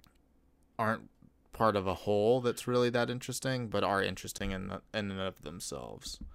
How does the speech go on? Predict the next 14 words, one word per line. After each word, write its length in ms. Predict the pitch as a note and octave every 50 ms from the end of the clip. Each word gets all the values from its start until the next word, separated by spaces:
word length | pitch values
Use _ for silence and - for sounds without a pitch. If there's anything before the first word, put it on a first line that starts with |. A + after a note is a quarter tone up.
| - - - - - _ _ -
Um, 460 | G2 G2+ G2+ F2+ C#2+ A1+ A1 G#1+ - -
so 340 | - - - A#2 G#2+ G#2 G#2
yeah, 260 | G#2 A2+ A2+ A2 G#2
I'd 160 | A2+ B2 A#2+ -
say 200 | - A#2+ G#2 G2
it's, 160 | - - -
like, 320 | F#2+ F#2 F2+ - - - - - - - - - - - - - - - - - - - - - - - - - - - - _ - - _ _ -
it's 160 | - C#3 -
tough. 260 | - D#3+ D3+ C#3 -
I 80 | C3 B2
enjoyed 340 | B2 A#2+ A2 A#2+ B2+ B2+ A#2
myself, 520 | A#2+ A#2 A2+ - - A2+ A2 G#2 F#2+ - -
but, 220 | A2 G#2+ G#2 G2
um, 560 | G2 F#2+ F#2+ F#2+ F#2+ F#2 F2+ F#2 F#2 F#2+ G2